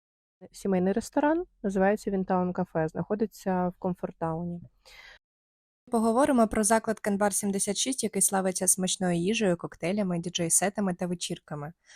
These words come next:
Speaker 2: Розкажи, будь ласка, нашим слухачам трішки більше про Кенбар сімдесят шість. Чим була натхнена назва та де він знаходиться?
Speaker 1: Кенбар сімдесят шість ми назвали, е, чому так? Тому що він, е, знаходиться на Володимирській, сімдесят шість,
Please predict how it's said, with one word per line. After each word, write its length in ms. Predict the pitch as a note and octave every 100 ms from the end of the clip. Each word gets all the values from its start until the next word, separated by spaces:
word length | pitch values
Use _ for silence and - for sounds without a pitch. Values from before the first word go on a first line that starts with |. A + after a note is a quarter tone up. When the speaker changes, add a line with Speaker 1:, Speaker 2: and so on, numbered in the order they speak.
| - -
Speaker 2:
Розкажи, 340 | - A3 D#4
будь 180 | B3+ G#3+
ласка, 320 | G#3 - F#3+
нашим 280 | F3+ - F3
слухачам 680 | - F3+ F3+ - A3+ D4 - - _
трішки 360 | G#3 A3+ - G#3+
більше 380 | F#3 E3+ - -
про 180 | -
Кенбар 360 | - D#3 E3 F3
сімдесят 440 | - F3 E3 E3+
шість. 440 | - - G3+ - _ - _
Чим 260 | - C#4+ D4+
була 200 | A3+ G3
натхнена 480 | G3 G3+ G3+ F#3 F3+
назва 500 | D#3 C3 - B2+ - -
та 100 | F#3
де 160 | F#3+
він 140 | G#3 G3
знаходиться? 720 | F3 - C#3 D3 - - F3 _ _ _ _ _ - - _
Speaker 1:
Кенбар 340 | G#3 G#3 A3+ B3
сімдесят 340 | A3 G#3 G#3
шість 360 | - D#4 - G#3+
ми 80 |
назвали, 560 | G3+ G3 G3+ G3 G3 F#3+
е, 480 | F#3 - F#3 F3+ F3+
чому 360 | - - F#3+ F#3
так? 400 | - F3 E3 -
Тому 200 | F3+ F#3
що 220 | - -
він, 220 | F3+ G3 F#3
е, 180 | -
знаходиться 640 | F3 F#3+ - G3 F3+ - F3+
на 80 |
Володимирській, 600 | F3+ F#3 F3+ F#3 F3+ - F3+
сімдесят 440 | F#3 F#3 F3+ F3+
шість, 460 | - B3 F#4 -